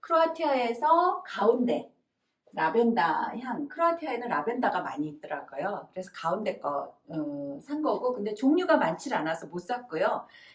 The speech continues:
양쪽 가생이는 참 수가 굉장히 섬세하게 되어 있어요.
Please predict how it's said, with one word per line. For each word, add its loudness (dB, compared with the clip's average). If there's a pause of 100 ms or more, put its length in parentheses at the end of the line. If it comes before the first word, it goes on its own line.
양쪽 -2
가생이는 0
참 -4
수가 2
굉장히 4
섬세하게 -2
되어 -2
있어요. -2